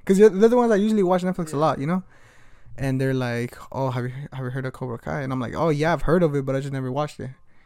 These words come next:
Speaker 1: And then, so, yeah, like, we, we just started to, like, uh, just watch it, like, I don't, I, I, like, like, just one day, you know? And so I'm watching it, and I'm like,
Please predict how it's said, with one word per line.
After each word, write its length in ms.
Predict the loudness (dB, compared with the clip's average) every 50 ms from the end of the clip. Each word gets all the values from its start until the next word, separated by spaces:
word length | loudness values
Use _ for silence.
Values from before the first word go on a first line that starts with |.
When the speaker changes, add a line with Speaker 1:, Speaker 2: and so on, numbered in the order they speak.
| _ _ _ -20 -20 _ -20 -14
Speaker 1:
And 140 | -10 -6 -4 -2
then, 400 | -2 -2 -2 -2 -4 -6 -8 -12 _ _ _ _ -20 -20 _ _ _ _ _ -20 -20 -20 -20
so, 160 | -10 -6 -6
yeah, 240 | -4 -2 -2 -2 -2
like, 300 | -2 -2 -4 -6 -10 -14 -20 -12 -8
we, 720 | -6 -6 -4 -4 -4 -4 -6 -6 -6 -8 -8 -10 -10 -14 -14 -12
we 140 | -12 -10
just 160 | -10 -10 -8 -6
started 260 | -6 -4 -4 -6 -8
to, 120 | -12 -12 -10
like, 340 | -10 -10 -10 -12 -16 -18 _ -16
uh, 360 | -14 -14 -14 -14 -14 -16 -18 -20 -20 -20 _ _ _ _ _ _
just 180 | -14 -14 -10 -4
watch 280 | -2 -2 -2 -2 -4 -12
it, 80 | -12
like, 120 | -10 -10 -8
I 60 | -8
don't, 80 | -6 -8
I, 140 | -8 -10 -12 -14 -16 -14
I, 40 | -14
like, 340 | -14 -14 -14 -18 -20 -20 -20 -20 _ -20 -20 -20 _ _ _ _ _ _ _ _ _
like, 220 | -20 -20 -20 -20 _ -10
just 140 | -10 -8 -6
one 160 | -6 -8 -8
day, 80 | -8 -8
you 100 | -6 -6
know? 160 | -6 -6 -8 -10 -16 -20 -20 _ -20 -20 -20 -20 -20 -20 -20 _ _
And 200 | -2 -2 -2 -2
so 640 | -2 0 2 2 4 4 4 4 4 2 2 0 0 -2
I'm 120 | -4 0
watching 400 | 2 2 2 2 2 0 -2 -2
it, 320 | -2 -2 -2 -4 -4 -4 -4
and 80 | -4 -2
I'm 140 | -2 -2 -2
like, 320 | -2 -4 -4 -6 -8 -10